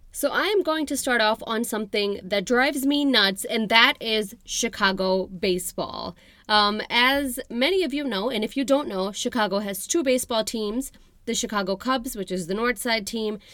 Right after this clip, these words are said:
and the Chicago White Sox, which is obviously the South Side team. So this postseason was particularly exciting because this is the first time in twelve years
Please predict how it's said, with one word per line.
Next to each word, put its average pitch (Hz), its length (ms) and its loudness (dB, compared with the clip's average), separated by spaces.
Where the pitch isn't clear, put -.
and 208 100 -6
the 202 60 -2
Chicago 185 400 -4
White 233 260 0
Sox, 220 400 -2
which 196 180 -8
is 180 360 -4
obviously 175 480 -6
the 208 120 -6
South 247 360 -2
Side 160 280 -10
team. - 360 -12
So 269 360 4
this 285 280 0
postseason 285 720 0
was 220 160 -2
particularly 269 880 -2
exciting 220 520 0
because 226 340 -2
this 339 180 -2
is 415 140 -2
the 269 160 2
first - 480 -2
time 247 420 0
in 220 160 -2
twelve 214 380 0
years 202 440 -2